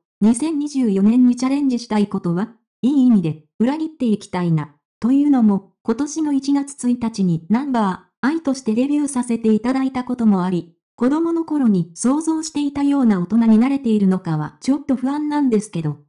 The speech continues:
笑い。僕も三十代への階段を上がっていく年齢になりました。イヴ・サンローランのメイクアップによって魅力的な男性になっていけたらなと思います。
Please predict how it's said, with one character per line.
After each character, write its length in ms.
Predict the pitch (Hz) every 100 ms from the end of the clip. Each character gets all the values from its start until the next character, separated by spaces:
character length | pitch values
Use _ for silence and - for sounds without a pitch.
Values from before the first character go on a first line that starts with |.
| _
笑 320 | 165 190 233
い。 40 | 233 _ _
僕 240 | 240 -
も 220 | 208 170 -
三 260 | - 269 311
十 200 | 330 302
代 220 | 240 220
へ 80 | 190
の 120 | 165
階 220 | 208 254
段 200 | 277 262
を 40 |
上 140 | 254 226
が 100 | 247
っ 40 |
て 220 | 254 269
い 80 | 254
く 100 | 240
年 220 | 226 247 262
齢 200 | 254 240
に 100 | 220
な 100 | 220
り 100 | 220
ま 120 | 214
し 100 | -
た。 180 | 160 - _ _ -
イ 80 |
ヴ・ 140 | 185 254
サ 160 | 294
ン 100 | 330
ロ 160 | 330 320
ー 40 |
ラ 120 | 277 220
ン 100 | 180
の 100 | 170
メ 160 | 226
イ 60 | 277
ク 180 | 302 302
ア 40 |
ッ 40 |
プ 160 | 302 -
に 160 | 208 196
よ 80 |
っ 40 | 180
て 420 | - 165 160 - _
魅 140 | 185 214
力 200 | 277 -
的 220 | 302 285
な 120 | 262
男 200 | 262 277
性 260 | 277 285 277
に 100 | 269
な 100 | 277
っ 60 |
て 140 | 277 240
い 120 | 220
け 120 | 208
た 100 | 202
ら 120 | 220
な 120 | 254
と 180 | 240 196
思 180 | 180 190
い 80 | 190
ま 140 | 180
す。 260 | - -